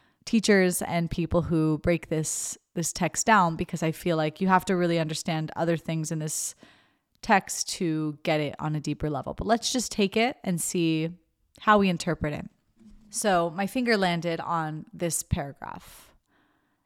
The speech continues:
"Nothing at all has happened but that you have put yourself to sleep and dreamed a dream in which you were an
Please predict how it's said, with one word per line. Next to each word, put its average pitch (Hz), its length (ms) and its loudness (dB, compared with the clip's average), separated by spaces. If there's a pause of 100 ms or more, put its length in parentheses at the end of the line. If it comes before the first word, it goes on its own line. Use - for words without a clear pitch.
(360)
"Nothing 233 400 4
at 208 80 8
all 175 140 10
has 180 260 0
happened 196 340 2
but 190 180 2
that 160 120 0
you 202 300 2
have 208 260 2
put - 220 0
yourself 190 640 2
to - 100 -6
sleep - 540 -4 (580)
and 175 220 2
dreamed 220 480 4
a 220 80 2
dream 175 440 2
in 170 140 -2
which 156 240 -2
you 165 140 2
were 156 100 0
an 156 160 -2